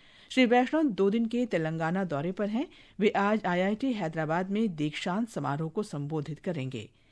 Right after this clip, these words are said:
वे दोपहर काजीपेट में पाँच सौ करोड़ रुपए से अधिक की रेल विनिर्माण इकाई के कार्य की प्रगति की समीक्षा करेंगे।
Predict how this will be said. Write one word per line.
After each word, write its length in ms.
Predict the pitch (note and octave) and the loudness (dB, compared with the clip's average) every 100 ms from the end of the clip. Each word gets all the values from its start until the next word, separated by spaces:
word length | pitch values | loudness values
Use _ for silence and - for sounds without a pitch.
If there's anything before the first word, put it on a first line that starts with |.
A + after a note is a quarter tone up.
| - - - | -20 -10 0
वे 80 | G3+ | 2
दोपहर 460 | A3 B3 C4 C#4 | 4 4 4 2
काजीपेट 640 | D#4+ D#3+ D#3+ F3 E3+ G#3 G#3+ | 0 0 0 -2 -2 -2 0
में 220 | G3 C4+ | -2 -2
पाँच 360 | - F#3+ B3+ B3+ | 0 0 2 0
सौ 200 | A#3+ B3+ | -4 -4
करोड़ 240 | E3 D#3 | -4 -4
रुपए 240 | D3 F3+ F#3+ | -4 -2 -2
से 160 | F3+ | -2
अधिक 260 | C#3+ G#3 G#3+ | -4 -4 -6
की 220 | G#3 A3 - - - | -4 -4 -6 -18 -10
रेल 340 | D#3 F#3+ B3+ A#3+ | 2 4 4 2
विनिर्माण 420 | E3 D3+ D#3 G3 D#3+ | 0 0 -2 -2 -4
इकाई 360 | D#3 D#3 F#3+ | -4 -2 -2
के 180 | G#3+ A3 | -2 -2
कार्य 340 | G#3+ D#3 C#3+ D3+ | -2 -2 -2 -4
की 160 | E3 | -8
प्रगति 420 | D3+ C#3 F3 A3+ | -6 -6 -4 -4
की 140 | B3 D3 | -6 -8
समीक्षा 480 | - G3+ D#3 - B2+ | -6 -4 -4 -6 -8
करेंगे। 520 | - B2 B2 A#2 E2 | -8 -10 -10 -12 -14